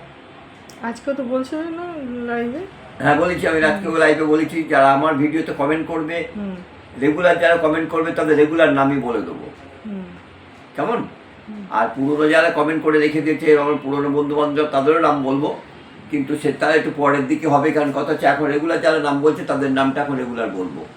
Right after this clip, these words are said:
Speaker 2: আর পুরনো তো ওরা তো আছে, ওনারা তো আছেনই, ওনাদের জন্যই তো আজ আমি এইখানে, তাই তো? যাই হোক,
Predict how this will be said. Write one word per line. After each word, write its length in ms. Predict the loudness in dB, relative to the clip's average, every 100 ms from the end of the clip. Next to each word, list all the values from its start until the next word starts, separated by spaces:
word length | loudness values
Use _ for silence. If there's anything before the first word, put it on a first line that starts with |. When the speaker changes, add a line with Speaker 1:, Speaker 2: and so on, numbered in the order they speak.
| -14
Speaker 2:
আর 80 | -12
পুরনো 280 | -6 -4 -4
তো 100 | -2
ওরা 180 | -2 0
তো 80 |
আছে, 220 | 0 -2 -4
ওনারা 260 | -4 -2
তো 100 | 0
আছেনই, 460 | -2 0 2 2 -2 -12 -20 -20 -20 -14
ওনাদের 340 | -6 -4 -2 0
জন্যই 260 | 0 0
তো 100 | 2
আজ 160 | 2 2
আমি 180 | -2 -4
এইখানে, 340 | -8 -10 -12 -14 -20 -20 -14
তাই 160 | -6 -6
তো? 220 | -4 -8 -10 -20 -20 -20 -20 -20 -20 -20 -20 -12 0
যাই 180 | 6
হোক, 100 | 6